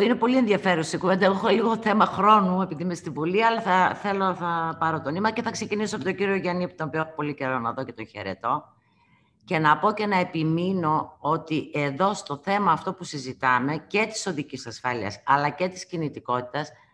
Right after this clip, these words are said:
θεωρώ ότι δεν φταίει τόσο η γραφειοκρατία, αφού δεν έχει θεσμοθετηθεί τίποτα. Εγώ όταν πήγα στο Υπουργείο, δεν υπήρχε ούτε τμήμα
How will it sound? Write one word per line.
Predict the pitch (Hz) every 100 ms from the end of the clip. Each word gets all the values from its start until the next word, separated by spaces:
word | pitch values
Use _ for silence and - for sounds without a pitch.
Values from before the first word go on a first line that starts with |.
| _ _
θεωρώ | - 160 180
ότι | 208 202 143
δεν | 160 214 247 247
φταίει | - - 202 196
τόσο | 185 190 208
η |
γραφειοκρατία, | 190 185 170 156 139 135 156
αφού | 160
δεν | 214 226
έχει | 262 262
θεσμοθετηθεί | 247 180 214 214 190 - 240
τίποτα. | 247 170 165 107 -
Εγώ | 165 180
όταν | 240 247
πήγα | 262 269
στο | 269
Υπουργείο, | - 202 185 214
δεν | 254
υπήρχε | 262 254 - 247
ούτε | 247
τμήμα | 233 - 233 285 247 147